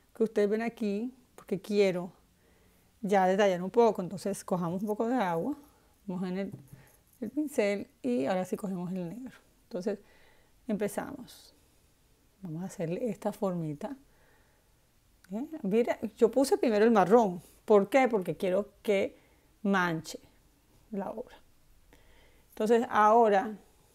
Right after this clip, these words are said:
como estamos en el segundo paso, como pueden ver, miren todo lo que estoy haciendo.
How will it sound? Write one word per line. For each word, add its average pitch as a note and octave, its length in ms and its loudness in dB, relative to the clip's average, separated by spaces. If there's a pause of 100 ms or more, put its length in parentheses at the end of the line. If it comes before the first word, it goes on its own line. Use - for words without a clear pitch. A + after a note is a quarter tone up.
como F#3 140 -8
estamos G3 240 -4
en B3 40 2
el B3+ 60 0
segundo A3+ 400 0
paso, A3+ 500 -4 (800)
como G3+ 260 -2
pueden G#3 300 2
ver, G#3+ 320 2
miren G#3 280 -4
todo C#4+ 120 -2
lo C4 100 -2
que A#3+ 60 -8
estoy - 160 -8
haciendo. - 500 -10